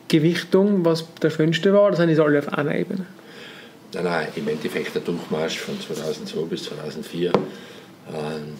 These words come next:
Speaker 2: das war schon ein Wahnsinn. Vor allem emotional, wirklich von der Regionalliga in die, äh, damalige, ich glaub, Adek,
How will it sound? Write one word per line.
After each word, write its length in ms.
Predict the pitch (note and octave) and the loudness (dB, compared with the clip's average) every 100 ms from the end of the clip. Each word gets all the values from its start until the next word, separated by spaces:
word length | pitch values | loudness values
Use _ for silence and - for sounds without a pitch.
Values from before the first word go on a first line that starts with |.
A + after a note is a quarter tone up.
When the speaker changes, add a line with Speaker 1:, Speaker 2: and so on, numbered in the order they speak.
| - | -14
Speaker 2:
das 180 | - D2 D2+ | -14 -8 -6
war 80 | |
schon 180 | D2+ E2 | -6 -4
ein 80 | E2 | -2
Wahnsinn. 460 | D2+ E2+ F#2 E2+ D#2+ - - - - - - | -2 -2 -2 -4 -6 -14 -18 -20 -20 -18 -6
Vor 220 | - D#2 F2 | -6 -4 0
allem 360 | F#2 F2+ F2 - | 2 2 0 -4
emotional, 680 | F#2 E2+ E2+ - D#2 D#2 E2+ | -2 -2 -2 -4 -4 -2 -2
wirklich 300 | F2 - - | -2 -2 -8
von 220 | - - | -8 -8
der 100 | E2 | -4
Regionalliga 680 | A#2+ D#2+ D2+ D#2+ G2+ G#2 G#2 | -2 -2 -2 -2 0 2 0
in 100 | F#2 | 0
die, 140 | F#2 F2+ | -2 -4
äh, 80 | - - - - - - F2+ E2+ E2+ | -6 -16 -18 -18 -20 -10 -8 -8 -8
damalige, 460 | - F#2 F2+ F2 F2 | -2 0 0 -2 -4
ich 240 | E2+ - - | -6 -10 -12
glaub, 240 | F2 - | -12 -8
Adek, 320 | E2+ - F#2+ | -6 -2 -4